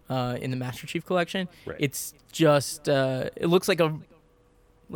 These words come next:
Speaker 1: they cleaned up the P C version, I think is, is, is what happened. Um, so it looks, it looks okay, but it doesn't look like,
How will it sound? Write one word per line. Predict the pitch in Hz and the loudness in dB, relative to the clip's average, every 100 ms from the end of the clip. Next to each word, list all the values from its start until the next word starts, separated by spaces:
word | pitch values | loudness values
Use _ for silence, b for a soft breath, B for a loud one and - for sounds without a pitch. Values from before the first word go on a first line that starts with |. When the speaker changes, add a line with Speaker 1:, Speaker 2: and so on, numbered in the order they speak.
| - | 0
Speaker 1:
they | 175 | 0
cleaned | - 220 202 | 2 2 4
up | 180 | 4
the | - | 2
P | - 131 | -6 -6
C | - 127 | -6 -8
version, | 131 - 131 127 123 | -8 -8 -8 -8 -10
I | |
think | 131 123 | -8 -8
is, | - 123 - | -8 -10 -10
is, | 127 123 139 | -10 -10 -12
is | - | -12
what | 123 127 | -8 -8
happened. | 127 - - - B B B - | -8 -10 -14 -16 B B B -4
Um, | 131 127 131 | -2 -2 -6
so | - 262 | 2 2
it | |
looks, | 320 370 - - | 4 0 0 2
it | |
looks | 269 294 | 2 6
okay, | 247 - - 156 180 | 4 4 2 4 4
but | 160 | 4
it | 139 | 0
doesn't | 135 151 147 131 | 2 2 2 0
look | 139 139 139 | 0 0 0
like, | 127 127 - | 0 0 -6